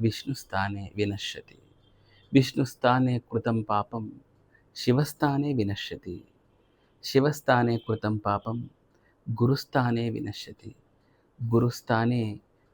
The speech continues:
కృతం పాపం నాస్తిస్థానే వినశ్యతి." అంటే దీని అర్థము, బ్రహ్మదేవుడి దగ్గర చేసిన పాపాలు మీరు శ్రీ మహావిష్ణువు దగ్గర చెప్పుకోవచ్చంట. అంటే వాటికి నివారణ.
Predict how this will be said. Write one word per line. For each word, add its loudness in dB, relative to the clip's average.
కృతం 0
పాపం -2
నాస్తిస్థానే 0
వినశ్యతి." -6
అంటే 2
దీని 2
అర్థము, -6
బ్రహ్మదేవుడి 12
దగ్గర 10
చేసిన 4
పాపాలు -2
మీరు 2
శ్రీ 10
మహావిష్ణువు 8
దగ్గర 6
చెప్పుకోవచ్చంట. 0
అంటే 8
వాటికి 10
నివారణ. 8